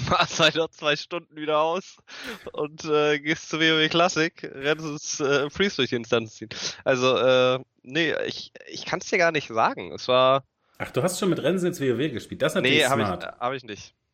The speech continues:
Speaker 2: Ah, das wäre smart gewesen,
Speaker 1: Wüsste
Speaker 2: weil,
Speaker 1: ich,
Speaker 2: weil
Speaker 1: wüsste
Speaker 2: der,
Speaker 1: ich.
Speaker 2: der muss dich da in Valorant ja auf jeden Fall ziehen. Na gut.
Speaker 1: Ja, ich, ich hab ihn gefragt, aber er meinte, ja, nee, hat keinen Key, aber er ist eh nicht so hyped, weil er ist jetzt hier, also W W E geht gut rein gerade.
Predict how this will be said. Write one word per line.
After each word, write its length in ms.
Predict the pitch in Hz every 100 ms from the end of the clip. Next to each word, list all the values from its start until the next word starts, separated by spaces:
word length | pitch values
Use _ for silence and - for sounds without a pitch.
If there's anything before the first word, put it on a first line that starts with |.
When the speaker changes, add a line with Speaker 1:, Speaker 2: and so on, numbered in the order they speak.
| _ _ _
Speaker 2:
Ah, 160 | 101 87
das 180 | -
wäre 180 | 131 120
smart 300 | 113 117 110
gewesen, 480 | 113 98 107 87 82
Speaker 1:
Wüsste 180 | 92 -
Speaker 2:
weil, 280 | 92 90 -
Speaker 1:
ich, 60 |
Speaker 2:
weil 100 | 95
Speaker 1:
wüsste 140 | 92 101
Speaker 2:
der, 40 |
Speaker 1:
ich. 40 | 87
Speaker 2:
der 140 | 101
muss 180 | 113 117
dich 140 | 117
da 160 | - 110
in 100 | 104
Valorant 380 | 104 104 104 104
ja 100 | 101
auf 100 | 95
jeden 140 | 101
Fall 180 | 95 95
ziehen. 240 | - 95 78 - - - - - - -
Na 100 | 113
gut. 160 | 104 127
Speaker 1:
Ja, 160 | 156 143 143
ich, 140 | 170
ich 180 | - 151
hab 80 | 185
ihn 80 | 175
gefragt, 400 | 165 156 190 160
aber 140 | 143
er 60 | 143
meinte, 240 | 151 156
ja, 200 | 139 147
nee, 180 | 147 151
hat 140 | 156
keinen 220 | - 135
Key, 180 | 131 170
aber 140 | 139 123
er 80 |
ist 80 | 127
eh 100 | 131
nicht 140 | 143 135
so 100 | 123
hyped, 260 | 131 123
weil 360 | 117 123 120 80
er 340 | 113 120 117
ist 220 | 104 -
jetzt 260 | 131 117 -
hier, 200 | 127 120
also 440 | 113 113 113 113
W 240 | 113 120 117
W 100 | 120
E 60 |
geht 240 | 117 120 -
gut 160 | 120
rein 240 | 117 110 107
gerade. 340 | 98 95 92